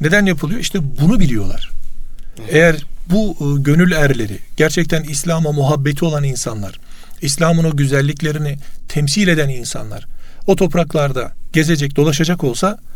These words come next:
Speaker 1: çok farklı sonuçlar karşımıza çıkar diye düşünüyorum açıkçası. Tabii bu öyle insanlarınız varsa, gönderdiğiniz insan onlar gibi olacak ve sizin, e, İslam ve Müslümanlığınızı orada,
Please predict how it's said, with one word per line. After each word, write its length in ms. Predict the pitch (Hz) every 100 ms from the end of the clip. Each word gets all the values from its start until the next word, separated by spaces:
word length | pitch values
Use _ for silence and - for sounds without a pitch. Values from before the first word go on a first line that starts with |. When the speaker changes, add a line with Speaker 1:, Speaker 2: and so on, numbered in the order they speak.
| - - -
Speaker 1:
çok 200 | 202 202
farklı 440 | - 151 143 -
sonuçlar 560 | - 175 147 151 131 -
karşımıza 480 | - 135 - 139 131
çıkar 320 | - 131 -
diye 160 | 113
düşünüyorum 380 | 104 - - 101
açıkçası. 480 | 104 - - - - - - - - - - - - -
Tabii 260 | - 147 123
bu 380 | 127 156 262 311 - - - - - -
öyle 260 | 208 190
insanlarınız 760 | 180 151 170 165 156 151 139 135
varsa, 400 | 123 - - - - - - - - - - - - -
gönderdiğiniz 640 | 151 151 156 156 175 214 185
insan 400 | 170 147 - - - - - - -
onlar 300 | 147 180 196
gibi 200 | 160 143
olacak 500 | 123 110 107 - - - -
ve 80 | 143
sizin, 400 | 139 139 190 160
e, 220 | 160 135 123
İslam 680 | 117 143 135 170 160 143 139 -
ve 80 | 143
Müslümanlığınızı 840 | 139 - 160 151 151 151 151 143
orada, 460 | 139 143 139 143